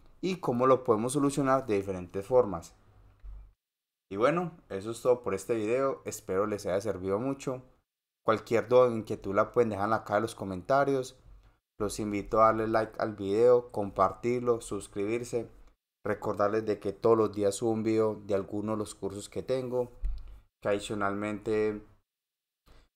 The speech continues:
constantemente estoy solu-, eh, subiendo solución de incidentes, solución de reglas de sonar,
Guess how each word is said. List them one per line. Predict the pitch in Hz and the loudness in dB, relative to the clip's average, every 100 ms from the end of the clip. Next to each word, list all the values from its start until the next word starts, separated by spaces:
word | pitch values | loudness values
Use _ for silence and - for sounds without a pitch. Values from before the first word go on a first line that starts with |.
| - | -10
constantemente | 101 104 92 104 107 104 | -8 -8 -6 -6 -6 -6
estoy | 110 113 | -6 -6
solu-, | 117 107 107 - | -6 -8 -10 -8
eh, | 107 104 | -6 -6
subiendo | 117 110 107 107 107 107 107 | -4 -2 -2 0 0 0 -2
solución | - 98 95 98 92 | -4 -8 -8 -10 -10
de | 98 | -10
incidentes, | - 95 101 113 107 101 110 104 104 101 - | -10 -6 -4 -4 -6 -6 -4 -2 -2 -4 -8
solución | - 98 92 95 - 101 95 92 92 95 | -10 -6 -4 -6 -4 -2 -2 -2 -6 -4
de | 98 98 98 98 98 | -2 0 0 0 0
reglas | 101 98 98 | -2 -2 -4
de | 95 | -4
sonar, | 90 87 107 110 107 | -8 -6 -2 -2 -4